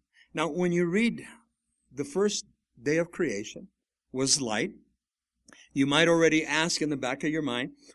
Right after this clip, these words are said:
"Well, what about the mo-, the moon and the sun and the stars?" Well, we'll catch that in verse sixteen. But it's interesting how it just all comes together.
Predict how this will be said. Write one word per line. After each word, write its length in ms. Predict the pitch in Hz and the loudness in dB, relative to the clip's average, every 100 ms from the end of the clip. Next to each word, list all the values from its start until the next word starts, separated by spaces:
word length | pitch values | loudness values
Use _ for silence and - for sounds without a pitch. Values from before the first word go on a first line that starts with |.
| - | -2
"Well, 160 | 143 | 0
what 100 | 160 | 2
about 240 | 156 160 160 | 2 0 -2
the 80 | |
mo-, 300 | 139 170 - - | -2 -2 -4 -8
the 140 | 131 | -4
moon 440 | 135 247 139 107 - | -2 -2 -2 -8 -10
and 160 | 123 123 | -8 -2
the 60 | |
sun 360 | - - 117 104 | 0 0 -4 -12
and 140 | 107 | -10
the 60 | 117 | -6
stars?" 420 | - 208 - 120 | -6 -4 -4 -4
Well, 300 | 123 151 - _ | -2 -4 -6 _
we'll 220 | 131 131 | -2 -2
catch 420 | - - 220 220 | -4 -8 -6 -6
that 220 | - 98 117 _ - | -8 -8 -12 _ -16
in 180 | 135 117 | -10 -8
verse 300 | 113 120 - | -6 -4 -4
sixteen. 680 | 120 - - 170 117 - - _ _ _ _ _ 139 | -6 -6 -8 -6 -6 -8 -16 _ _ _ _ _ -6
But 100 | 139 | -4
it's 160 | 143 | 0
interesting 520 | 240 247 160 156 180 | 2 2 0 0 -2
how 200 | 131 160 | -4 -4
it 60 | 143 | -4
just 280 | 143 165 - | -2 -4 -4
all 220 | 156 165 | -4 -6
comes 400 | 175 180 180 - | -6 -8 -6 -6
together. 520 | 156 139 147 113 87 | -6 -4 -4 -4 -10